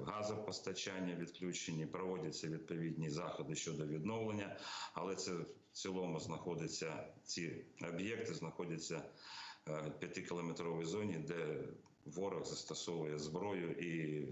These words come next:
на жаль, у нас, е, для відновлення,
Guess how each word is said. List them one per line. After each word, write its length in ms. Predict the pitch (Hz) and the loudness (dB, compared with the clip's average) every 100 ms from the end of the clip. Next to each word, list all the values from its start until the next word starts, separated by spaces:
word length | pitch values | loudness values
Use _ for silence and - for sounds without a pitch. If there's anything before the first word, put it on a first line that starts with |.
| 69 - | -2 -2
на 140 | 76 80 | 0 0
жаль, 260 | 82 82 76 | 0 0 2
у 60 | 78 | 2
нас, 400 | 73 71 - - | 2 0 -2 -2
е, 40 | 73 69 67 | 0 0 0
для 400 | 76 80 73 - - - - - - - - | 0 0 0 -2 -8 -16 -20 -18 -18 -12 -4
відновлення, 840 | 82 92 98 95 85 85 80 78 | 0 2 2 2 2 2 2 0